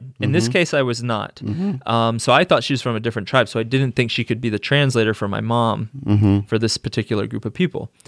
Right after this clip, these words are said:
Speaker 1: And so when I talked to her, we had this weird interaction, but in the end, she said, "I thought you needed a translator for your mother who's coming." I
Speaker 2: Mm-hmm.
Speaker 1: said, "Oh, okay."
Speaker 2: <laughs>
Speaker 1: And so I said, "Yes,
Speaker 2: So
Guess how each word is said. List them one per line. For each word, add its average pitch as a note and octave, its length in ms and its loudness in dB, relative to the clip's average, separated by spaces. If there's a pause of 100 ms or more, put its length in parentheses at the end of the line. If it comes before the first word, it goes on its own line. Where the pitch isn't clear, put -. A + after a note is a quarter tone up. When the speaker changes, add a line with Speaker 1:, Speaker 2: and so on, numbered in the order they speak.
(340)
Speaker 1:
And A#2 160 -2
so A#2 340 4
when A#2+ 160 -4
I A2+ 80 -2
talked C#3+ 300 2
to C3 60 0
her, A#2 60 2
we A2+ 100 0
had A#2+ 100 0
this A2 160 -4
weird A#2 200 0
interaction, G#2+ 520 -2
but G#2 100 -4
in G#2+ 120 -2
the A2+ 140 -2
end, B2 300 2
she A#2+ 80 -6
said, A2 220 -2 (440)
"I D3+ 160 4
thought F#3+ 220 4
you C#3+ 140 2
needed C3 300 4
a - 20 -6
translator A2+ 540 -2
for G#2+ 280 -6
your G2+ 140 -6
mother G#2+ 320 -4
who's A2+ 160 -10
coming." G#2 180 0
I G#2+ 60 -2
Speaker 2:
Mm-hmm. F#2 60 -4
Speaker 1:
said, F#2+ 160 -4 (120)
"Oh, B2+ 460 2
okay." - 400 -10 (340)
Speaker 2:
<laughs> - 340 -4
Speaker 1:
And A#2+ 160 0
so B2 200 2
I A#2 60 4
said, A2+ 500 -2 (260)
"Yes, B2+ 200 0
Speaker 2:
So C#3+ 60 4